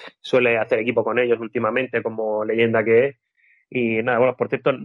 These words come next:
Nagata, lo, lo he estado mirando esta tarde, porque tenía curiosidad, y debutó, va a hacer en septiembre veintinueve años de, de que debutó en New Japan, o sea, eh, es un tío que tiene una carrera súper amplia.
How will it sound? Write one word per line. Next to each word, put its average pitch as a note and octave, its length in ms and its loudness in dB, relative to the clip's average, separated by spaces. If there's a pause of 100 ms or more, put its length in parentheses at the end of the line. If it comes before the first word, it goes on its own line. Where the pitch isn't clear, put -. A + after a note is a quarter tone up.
(140)
Nagata, B2 460 -2
lo, A#2 320 0
lo A#2+ 120 0
he - 40 4
estado C3 180 0
mirando A#2+ 320 0
esta A#2 240 -2
tarde, A#2+ 160 -2
porque A2+ 140 -2
tenía A2+ 200 0
curiosidad, A#2 540 0
y A#2+ 500 -2 (260)
debutó, A#2+ 840 -2
va B2+ 160 -2
a C3 60 0
hacer B2+ 340 -2
en A#2+ 120 0
septiembre A#2+ 560 -6
veintinueve A#2 680 0
años G#2+ 340 -6
de, A2+ 300 0
de A2+ 120 2
que A#2 60 2
debutó A2+ 380 2
en A2 80 -4
New A2 160 -2
Japan, G#2+ 240 2
o G#2+ 60 -6
sea, G#2 280 -2 (380)
eh, A2+ 340 2
es A#2+ 100 -4
un A#2+ 80 -4
tío A#2+ 120 2
que A2 80 0
tiene A#2+ 120 2
una A#2 140 -2
carrera A2+ 240 0
súper A2+ 260 -4
amplia. B2 360 -4